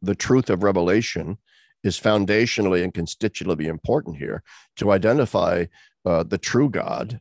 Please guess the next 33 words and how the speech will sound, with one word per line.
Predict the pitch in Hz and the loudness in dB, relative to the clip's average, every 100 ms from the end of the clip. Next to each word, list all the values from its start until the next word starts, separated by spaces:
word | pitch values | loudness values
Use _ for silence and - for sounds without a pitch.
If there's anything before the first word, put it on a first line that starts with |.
| _ | _
and | 98 95 104 | -2 -2 -2
what | 104 107 | -2 0
the | 107 | 0
implications | 101 87 95 - 127 156 131 95 95 - - _ _ - | 0 -2 -6 0 0 0 -2 -2 -4 -6 -12 _ _ -2
of | 104 101 | 0 2
that | 107 101 | 2 2
view | 90 95 156 | 2 4 4
of | 117 | 4
God, | 85 73 80 101 | 0 -2 -2 -2
the | 110 | -4
Trinitarian | - 98 98 101 95 92 | -2 -2 0 0 0 0
God | 90 82 | 0 0
of | 80 | 0
Jesus | 82 82 85 80 - | -4 -8 -8 -10 -6
Christ, | 110 113 117 - - | 0 2 2 -2 -4
are | 85 - 82 - | -4 -2 -6 -6
for | 78 | -4
how | 87 87 | 0 0
we | 92 | 0
view | 87 87 85 | -2 -4 -4
nature, | 80 80 87 - 87 92 _ - _ - | -4 -6 -8 -6 -6 -6 _ -20 _ -10
uh, | 57 62 _ _ - | -8 -8 _ _ -12
as | - | -10
creation | - 85 76 80 82 80 - | -6 -4 -4 -6 -6 -8 -6
matters. | 92 85 92 | -4 -2 -2
So, | 143 | -4
for, | 110 - | -4 -8
so, | - 104 101 104 - | -2 -2 -2 -6 -4
uh, | 110 - | -4 0
going | 113 131 | 2 4
back | 107 101 | 4 2
to | - | 0
the | 98 | -2